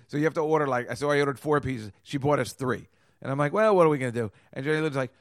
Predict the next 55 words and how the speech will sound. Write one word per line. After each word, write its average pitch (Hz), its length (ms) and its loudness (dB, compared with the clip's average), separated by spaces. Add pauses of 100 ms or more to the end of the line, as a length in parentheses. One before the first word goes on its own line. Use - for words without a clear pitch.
(160)
"No, 254 120 8
no, 277 160 12
no, 233 120 8
no. 156 240 2 (140)
Hey, 165 280 -4
hey, 208 300 4
hey, 202 260 2 (380)
we're 196 140 6
supposed 240 420 4
to 233 80 6
have 202 180 4
another 196 280 4
piece 175 260 -4
of 170 100 0
shrimp." 175 240 2
I'm 127 120 0
like, 131 180 -2
"Yeah, 123 320 -2
sweet." 151 520 -10 (640)
I 117 80 -4
like, 131 180 0
and 139 100 -4
she 151 100 0
didn't 202 160 -2
do 165 160 4
it 147 200 2
in 120 100 -4
a 117 60 -4
bad 107 260 0
way. 107 240 0
You 104 100 -6
know, 95 140 -12
she 92 120 -14
was 90 60 -14
very 104 160 -6
polite, 101 440 -6
but - 200 -12 (600)
I - 80 -8
like 127 180 -4
that 117 120 -6
she - 80 -10
takes 104 240 -6
care 180 220 2
of 98 60 -4
it. 90 140 -12
And 120 100 -10
then 127 80 -2
we 135 120 0
ordered, 135 280 2
like, 117 260 -2
um, 101 320 -6 (800)
she - 180 0
ordered 151 160 2
a 131 60 0
latte, 131 560 0